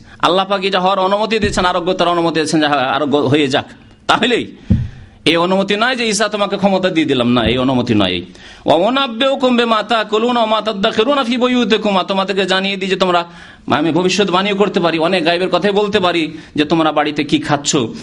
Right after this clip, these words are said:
এবং কি তোমরা, আহ, রেখেছো বাড়িতে সঞ্চিত করে যে আগামীতে খাবে।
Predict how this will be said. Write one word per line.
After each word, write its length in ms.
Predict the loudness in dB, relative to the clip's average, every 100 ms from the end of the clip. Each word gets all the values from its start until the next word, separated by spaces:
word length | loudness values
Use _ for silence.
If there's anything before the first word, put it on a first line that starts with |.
| -8
এবং 280 | -2 0 0
কি 160 | 0 0
তোমরা, 440 | 2 2 2 -2 -8 -2
আহ, 380 | 0 2 0 0 0 2 0
রেখেছো 360 | 0 0 0 2
বাড়িতে 280 | 0 0 0
সঞ্চিত 400 | 0 0 0 0
করে 240 | 2 2
যে 80 | 0
আগামীতে 380 | 0 -2 -2 -2
খাবে। 400 | 0 0 0